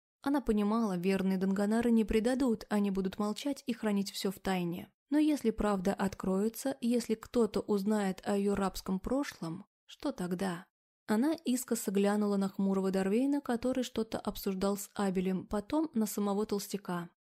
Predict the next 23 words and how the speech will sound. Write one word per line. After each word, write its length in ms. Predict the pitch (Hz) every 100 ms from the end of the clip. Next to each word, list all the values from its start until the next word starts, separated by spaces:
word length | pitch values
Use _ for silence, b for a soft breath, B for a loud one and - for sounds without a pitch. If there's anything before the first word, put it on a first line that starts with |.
| _
Этот 280 | - 302 226
мужчина 480 | 196 196 - 285 277
был 220 | 202 196
ей 240 | 190 196 202
неприятен. 880 | 196 196 190 190 185 180 - 175 - -
Она 200 | 233 240
не 100 | 233
могла 300 | 240 247 214
понять, 480 | 226 247 247 202 -
что 220 | - 262
в 40 |
нем 160 | 220 208
не 120 | 233
так, 420 | - 233 175 - -
но 140 | 226
какое-то 460 | 226 214 208 196 190
шестое 400 | 202 196 196 196
чувство 380 | - 269 -
подсказывало, 840 | 285 180 - - 180 170 175 185 -
не 220 | 233 220 202
стоит 480 | - 262 233 196
ему 240 | 185 185 180
доверять. 680 | 180 190 208 214 185 -